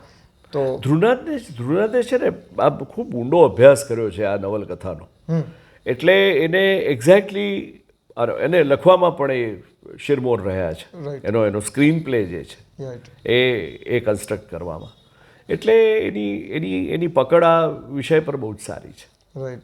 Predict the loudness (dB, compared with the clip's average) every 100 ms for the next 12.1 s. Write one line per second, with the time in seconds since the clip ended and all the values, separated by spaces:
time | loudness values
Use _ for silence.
0 | -16 -10 -8 -8 -10 -16 _ -20 -20 -20
1 | _ _ _ -6 2 4 4 0 0 6
2 | 6 6 2 -2 -2 -2 -4 -8 -4 0
3 | 0 0 -4 -2 -4 -4 -2 0 0 0
4 | 2 2 2 0 -4 -4 -4 -6 -4 -4
5 | -4 -6 -10 _ -20 _ -8 2 2 2
6 | 0 2 2 2 0 0 -2 -4 -8 -10
7 | -16 -20 _ _ -6 -2 -2 0 2 4
8 | 2 0 2 2 4 2 2 -2 -2 -2
9 | 2 0 0 -2 -2 -2 -2 2 4 4
10 | 2 -12 -16 -20 _ -2 0 2 2 4
11 | 4 4 2 -2 -2 -2 0 0 -2 -4